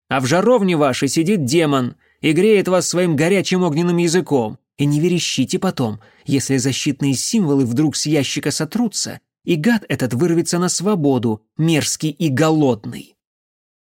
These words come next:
Дверь скрипнула, и в комнату вернулась Анастасия Петровна, румяная и улыбчивая, с подносом, полным пирогов.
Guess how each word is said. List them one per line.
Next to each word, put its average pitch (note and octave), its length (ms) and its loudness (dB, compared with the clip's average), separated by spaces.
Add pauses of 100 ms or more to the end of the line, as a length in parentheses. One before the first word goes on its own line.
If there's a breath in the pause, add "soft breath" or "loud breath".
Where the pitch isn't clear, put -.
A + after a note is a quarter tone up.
(680)
Дверь C#3+ 360 -2
скрипнула, C#3+ 720 -4 (640)
и B2+ 120 -2
в - 100 -8
комнату B3+ 400 0
вернулась F#3 540 0
Анастасия E3+ 640 -4
Петровна, C#3+ 800 -4 (340)
румяная B2+ 600 0
и B2+ 140 -6
улыбчивая, D#3 880 -2 (140 soft breath)
с - 140 -8
подносом, D#3 840 -2
полным B2+ 520 0
пирогов. A2 800 -8